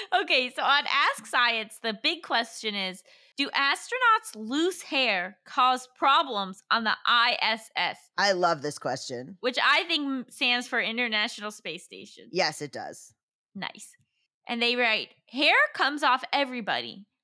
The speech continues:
Speaker 1: In space, of course, where everything is floating and in free fall, those loose hairs that come off from astronauts, wouldn't they be floating in the I S S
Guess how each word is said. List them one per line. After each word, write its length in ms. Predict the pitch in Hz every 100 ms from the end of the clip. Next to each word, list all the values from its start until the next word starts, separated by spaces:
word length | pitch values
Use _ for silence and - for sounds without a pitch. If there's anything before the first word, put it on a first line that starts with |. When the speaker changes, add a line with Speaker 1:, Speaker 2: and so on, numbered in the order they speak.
| _ -
Speaker 1:
In 160 | 269 269
space, 500 | - - 359 622 381
of 180 | 240 -
course, 460 | 202 180 190 - _
where 160 | 226 240
everything 420 | - 320 427 508 480
is 160 | 359
floating 800 | - - - 226 311 220 185 180 -
and 100 | 233
in 160 | 240 226
free 300 | - 262 330
fall, 420 | - 170 120 - _ _ _ -
those 100 | 302 571 -
loose 400 | 269 294 466 -
hairs 440 | 302 294 320 233
that 180 | 240 -
come 220 | 269 285
off 260 | 247 247 -
from 140 | 220
astronauts, 800 | 190 202 - 240 185 151 151 - _ _ _ _
wouldn't 300 | 254 330 523
they 280 | 508 508 403
be 60 | 359
floating 600 | - 180 185 226 320 320
in 60 |
the 140 | 233 208
I 260 | - 190 214
S 240 | 202 262 -
S 200 | 180